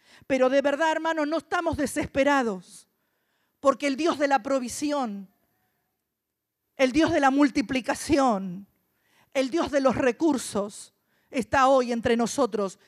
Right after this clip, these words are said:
y vive en tu vida. Aleluya. No estoy desesperada, no estoy desamparada,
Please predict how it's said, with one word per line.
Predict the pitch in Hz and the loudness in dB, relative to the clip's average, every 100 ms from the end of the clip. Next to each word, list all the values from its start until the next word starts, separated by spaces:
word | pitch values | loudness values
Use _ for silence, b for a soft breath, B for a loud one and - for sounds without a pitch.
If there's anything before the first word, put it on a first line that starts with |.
| b - | b -4
y | 269 | -2
vive | 285 285 262 | 2 2 0
en | 254 226 | -2 -2
tu | 254 | 0
vida. | 277 254 208 202 220 | 2 2 2 0 2
Aleluya. | 233 240 233 226 220 185 151 170 - _ _ _ _ _ _ _ _ _ _ _ _ _ _ _ _ _ _ _ _ _ _ _ _ _ | 4 4 6 4 4 0 -6 -12 -18 _ _ _ _ _ _ _ _ _ _ _ _ _ _ _ _ _ _ _ _ _ _ _ _ _
No | 240 285 | 0 0
estoy | - 330 302 | 2 0 0
desesperada, | 359 359 311 - 302 302 262 226 196 165 _ _ _ _ _ _ _ _ _ _ _ _ | -2 -4 -6 -4 0 2 4 2 2 -4 _ _ _ _ _ _ _ _ _ _ _ _
no | 247 262 | -2 -2
estoy | - 320 | 0 -2
desamparada, | 302 - - 254 247 262 254 233 220 190 170 | -2 -2 -2 -2 -2 -2 0 2 0 -2 -4